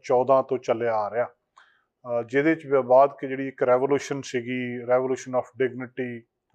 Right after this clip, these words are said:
ਰਸ਼ੀਆ ਤੇ ਹੋਰ ਜਿਹੜਾ ਸੀਗਾ ਯੂਕਰੇਨ ਤੋਂ, ਤੇ ਬਾਅਦ ਦੇ ਵਿੱਚ ਇਹਨਾਂ ਨੇ ਜੇ ਪ੍ਰੋ ਰਸ਼ੀਅਨ ਸੈਪਰੇਟਿਸਟ ਸੀਗੇ, ਉਹ ਲੜ ਰਹੇ ਸੀਗੇ ਯੂਕਰੇਨ ਦੀ ਮਿਲਟਰੀ ਨਾਲ। ਦਨਬਸ ਵਾਰ, ਅੱਠ ਸਾਲ ਬਾਅਦ ਫਿਰ ਇਹ ਕੰਫਲਿਕਟ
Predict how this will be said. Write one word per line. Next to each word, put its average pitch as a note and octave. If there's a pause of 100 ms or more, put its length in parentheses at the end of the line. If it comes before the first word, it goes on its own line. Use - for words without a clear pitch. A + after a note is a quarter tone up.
(100)
ਰਸ਼ੀਆ B2+
ਤੇ B2
ਹੋਰ B2
ਜਿਹੜਾ B2+
ਸੀਗਾ B2
ਯੂਕਰੇਨ B2+
ਤੋਂ, A#2+
ਤੇ A#2+
ਬਾਅਦ A#2+
ਦੇ C3
ਵਿੱਚ A#2+
ਇਹਨਾਂ B2
ਨੇ B2
ਜੇ A#2+
ਪ੍ਰੋ C3
ਰਸ਼ੀਅਨ A#2+ (460)
ਸੈਪਰੇਟਿਸਟ D#3
ਸੀਗੇ, C3
ਉਹ C3+
ਲੜ B2
ਰਹੇ C#3
ਸੀਗੇ B2
ਯੂਕਰੇਨ A#2+
ਦੀ A#2+
ਮਿਲਟਰੀ B2
ਨਾਲ। A#2
ਦਨਬਸ A#2
ਵਾਰ, A#2 (580)
ਅੱਠ D3
ਸਾਲ C3+
ਬਾਅਦ B2
ਫਿਰ B2+
ਇਹ B2+
ਕੰਫਲਿਕਟ B2+